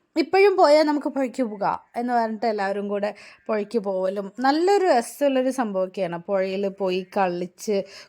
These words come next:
കുറേ നേരം വെള്ളത്തിലൊക്കെ കിടന്ന് നീന്തലും കളിയൊക്കെ ആയിട്ട്, ഉം, വൈകുന്നേരവും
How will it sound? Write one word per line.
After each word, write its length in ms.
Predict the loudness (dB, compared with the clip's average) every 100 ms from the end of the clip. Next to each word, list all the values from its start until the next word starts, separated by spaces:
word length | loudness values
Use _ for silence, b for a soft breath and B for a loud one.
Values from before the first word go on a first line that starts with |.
| -10
കുറേ 220 | -6 -4 -4
നേരം 240 | -4 -4 -2
വെള്ളത്തിലൊക്കെ 540 | -2 -2 -2 -4 -4 -4
കിടന്ന് 380 | -4 -2 -4 -6 -10 B B _ _ _ _ _ _ _ _ -4
നീന്തലും 500 | -2 2 4 4 2 -2 -10 -2
കളിയൊക്കെ 560 | 0 2 2 0 0 0 2
ആയിട്ട്, 320 | 0 -2 -2 -4 B B -10 -6 -4
ഉം, 200 | -2 -2 -4 -6 -8 -4 2
വൈകുന്നേരവും 760 | 4 4 0 2 4 4 4